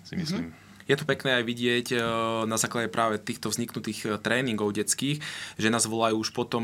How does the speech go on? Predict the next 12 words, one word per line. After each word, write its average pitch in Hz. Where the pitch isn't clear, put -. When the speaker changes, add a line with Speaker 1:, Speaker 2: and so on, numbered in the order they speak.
Speaker 3:
aj, 104
e, 101
školy 117
v -
prírode, 117
alebo 101
tábory 117
letné, 110
alebo 104
dokonca 107
školy, 127
škôlky, 131